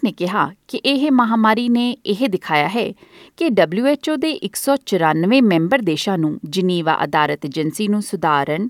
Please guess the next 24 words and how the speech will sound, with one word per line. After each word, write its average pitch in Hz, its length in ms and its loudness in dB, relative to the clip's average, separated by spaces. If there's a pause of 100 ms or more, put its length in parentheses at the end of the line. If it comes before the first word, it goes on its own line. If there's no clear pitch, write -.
(120)
ਇਸ 170 200 0
ਦੇ 160 120 -6
ਫੰਡਾਂ 151 380 -2
ਨੂੰ 147 120 0
ਵਧਾਉਣ 151 480 2 (480)
ਅਤੇ 302 140 0 (140)
ਇਸ 277 260 -2
ਨੂੰ 294 160 6 (140)
ਹੋਰ 180 380 6
ਅਧਿਕਾਰ 220 460 0
ਦੇਣ 208 240 2
ਦੀ 160 120 -2
ਲੋੜ 151 240 2
ਹੈ 208 180 -4 (460)
ਤਾਂ 277 160 4
ਜੋ 294 280 2
ਇਹ 277 240 0 (160)
ਅੰਤਰਰਾਸ਼ਟਰੀ 160 840 0
ਸਿਹਤ 220 440 -2
ਨਿਯਮਾਂ 160 320 2
ਨੂੰ 156 260 0 (180)
ਲਾਗੂ 214 340 2
ਕਰ 156 160 0
ਸਕੇ। 151 360 -8